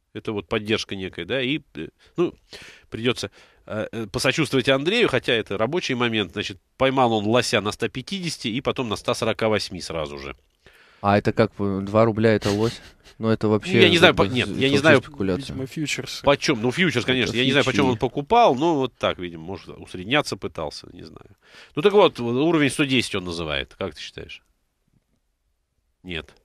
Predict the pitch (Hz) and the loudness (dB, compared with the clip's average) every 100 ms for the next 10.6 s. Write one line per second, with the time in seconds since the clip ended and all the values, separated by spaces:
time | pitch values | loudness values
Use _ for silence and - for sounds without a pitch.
0 | _ _ _ 123 117 123 123 151 147 120 | _ _ _ 0 6 6 8 8 8 8
1 | 131 120 117 117 - 120 117 113 127 135 | 6 6 4 4 4 4 4 4 6 8
2 | 147 123 - 180 110 - 95 98 101 98 | 8 8 8 8 8 4 2 2 4 4
3 | 104 123 - 131 202 220 - - - - | 6 6 6 8 8 6 0 -20 -20 -20
4 | - 107 - 170 175 - - 113 123 135 | 2 4 6 6 6 0 -10 4 6 8
5 | 156 175 143 127 131 139 165 135 120 127 | 8 8 8 6 4 4 6 6 6 4
6 | 147 151 120 120 127 - 123 180 233 151 | 4 6 6 4 4 4 4 6 6 6
7 | 110 - - - - 285 - - 135 220 | 2 -2 -4 -4 0 2 0 2 2 2
8 | - - 113 104 101 98 104 110 107 113 | 0 2 2 2 -2 0 0 2 0 2
9 | 139 - 110 107 110 156 202 - 120 110 | 0 0 0 4 4 6 6 6 4 4
10 | 113 110 156 185 143 | 2 4 4 2 0